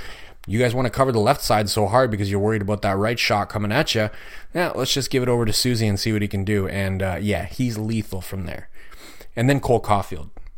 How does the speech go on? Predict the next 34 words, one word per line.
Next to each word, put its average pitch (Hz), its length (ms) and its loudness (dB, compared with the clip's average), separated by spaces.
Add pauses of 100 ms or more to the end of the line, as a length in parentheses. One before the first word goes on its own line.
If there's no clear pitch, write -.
(160)
Cole 127 180 2
Caulfield 113 460 2
had 107 120 2
a 90 40 -6
quiet 110 460 2
game, 98 340 -2 (360)
uh, 95 180 -4
on 95 140 -2
the 101 60 -2
stat 104 380 -4
sheet, 98 320 -4
only 117 200 0
one 110 220 2
assist, - 500 -4 (220)
but 107 280 6 (1000)
I 113 200 4
submit 120 460 0
to 123 80 -2
you 98 280 2
that 90 220 -4
his 101 220 0
con-, 110 160 -4
contribution 104 640 0
in 95 80 0
that 92 180 0
game 95 180 0
was 90 160 -4
worth 101 240 -2
a 117 140 2
heck 113 300 0
of 98 100 0
a 95 60 -2
lot 90 240 0
more 87 320 -2